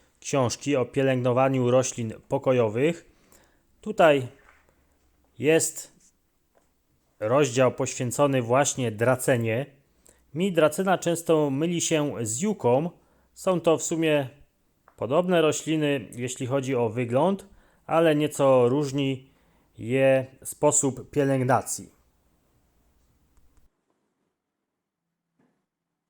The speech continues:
Postaram się zająć moją draceną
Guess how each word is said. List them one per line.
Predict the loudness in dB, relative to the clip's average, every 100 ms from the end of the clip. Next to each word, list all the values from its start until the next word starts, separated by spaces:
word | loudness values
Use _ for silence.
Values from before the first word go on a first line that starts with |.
| _ _ _ _
Postaram | -12 0 2 4 2
się | 0 0
zająć | 2 2 2 -2
moją | 0 0 2
draceną | 0 -2 0 0 0 0